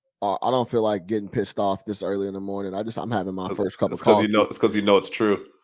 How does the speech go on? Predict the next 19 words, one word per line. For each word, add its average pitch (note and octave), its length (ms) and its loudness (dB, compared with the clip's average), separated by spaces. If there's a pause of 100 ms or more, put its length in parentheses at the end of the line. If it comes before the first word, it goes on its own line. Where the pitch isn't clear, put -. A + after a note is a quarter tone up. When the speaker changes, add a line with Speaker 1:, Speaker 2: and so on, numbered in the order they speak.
(140)
Speaker 1:
No, D#3+ 220 6
I, E3 460 10
I E3+ 80 6
hope G3 260 8
it's D#3 160 2
not C#3+ 120 4
Speaker 2:
They C#3 100 12
have E3+ 160 12
an E3+ 60 12
Speaker 1:
because E3 120 10
Speaker 2:
extension. C3+ 500 8
They C3 120 6
got C#3+ 160 10
extended. A#2 580 4
They're, B2+ 240 12
they're B2 220 10
here. B2 220 12
Speaker 1:
because, C3 380 -2
because C#3 800 2